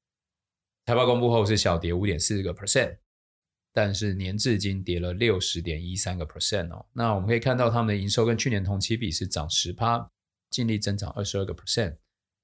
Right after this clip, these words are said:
然后E P S增长二十三点六六，但股价跟去年同期比是跌了六十七趴哦。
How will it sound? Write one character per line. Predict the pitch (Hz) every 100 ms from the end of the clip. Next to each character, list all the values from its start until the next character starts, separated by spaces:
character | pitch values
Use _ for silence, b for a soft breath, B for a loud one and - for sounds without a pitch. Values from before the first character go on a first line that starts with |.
| _
然 | 101
后 | 92
E | 107
P | 101 107
S | 95 90 87 - _ _ -
增 | 101
长 | 98 82
二 | 101
十 |
三 | 104 101 104
点 | 82
六 | 104
六， | 104 113 - - _ _ _
但 | - 104
股 | 101 95
价 | 98
跟 | 98 95
去 | -
年 | 104 87
同 | 87 92
期 | 98
比 | 92
是 | 80 87
跌 | 85 76
了 | 78
六 | 92 85
十 |
七 | 76 - 80
趴 | - 80 78
哦。 | 92